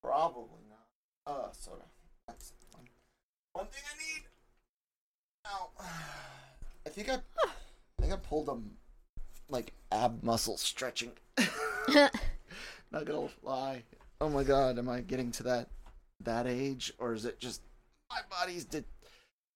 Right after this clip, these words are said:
Speaker 1: deter-, deteriorating that,
Speaker 2: Maybe you're just
Speaker 1: that
Speaker 2: out of shape.
Speaker 1: much? <laughs> That's a very real possi-, possibility.
Speaker 2: Yeah,
Speaker 1: Yeah, I didn't
Speaker 2: 'cause I've done that where I've stretched so hard and I've pulled a muscle and it's like, "Oh, damn. I think I've been a little too lazy."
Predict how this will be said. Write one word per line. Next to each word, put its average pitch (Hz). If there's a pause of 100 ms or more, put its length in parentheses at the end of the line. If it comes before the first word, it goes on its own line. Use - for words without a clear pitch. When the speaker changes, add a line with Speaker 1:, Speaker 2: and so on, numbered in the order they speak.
(220)
Speaker 1:
deter-, 156 (240)
deteriorating 117
that, 107
Speaker 2:
Maybe 359
you're 330
just -
Speaker 1:
that 262
Speaker 2:
out 247
of -
shape. 247 (260)
Speaker 1:
much? 190
<laughs> - (920)
That's 135
a 131
very 123
real 117
possi-, 117 (100)
possibility. 117
Speaker 2:
Yeah, 120
Speaker 1:
Yeah, 113
I -
didn't -
Speaker 2:
'cause 269
I've 294
done 233
that 208
where 220
I've 214
stretched 226
so 226
hard 226
and 208
I've 196
pulled 208
a 208
muscle 196
and 190
it's 185
like, 202
"Oh, 294
damn. 220 (1040)
I -
think 247
I've 254
been 254
a 254
little 247
too 285
lazy." 226